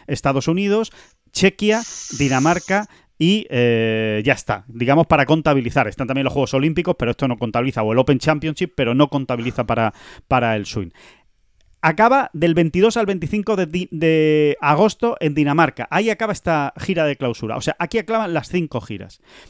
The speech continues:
Hay que decir que el ganador de cada una de estas giras, eh, de cada una de estas cinco giras, se lleva doscientos mil euros. Ese es el bonus.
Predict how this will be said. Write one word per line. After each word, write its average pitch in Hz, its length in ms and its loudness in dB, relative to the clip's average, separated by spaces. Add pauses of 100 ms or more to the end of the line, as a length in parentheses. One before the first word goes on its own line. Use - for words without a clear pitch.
(200)
Hay 202 100 -2
que 220 100 0
decir 156 280 -2
que 160 80 0
el 151 100 2
ganador 165 420 2
de 247 120 -2
cada 214 300 0
una 220 260 0
de 160 60 -2
estas 139 320 -6
giras, 156 420 -6 (400)
eh, 110 240 -8
de 107 80 -10
cada 151 220 -2
una 165 140 -2
de 147 40 0
estas - 380 -10
cinco 170 320 -2
giras, 214 320 -6 (260)
se - 180 -2
lleva 202 200 0
doscientos 151 560 -2
mil 196 260 0 (120)
euros. 120 460 4
Ese 143 120 -6
es 160 80 -4
el 156 200 -2
bonus. 131 540 -2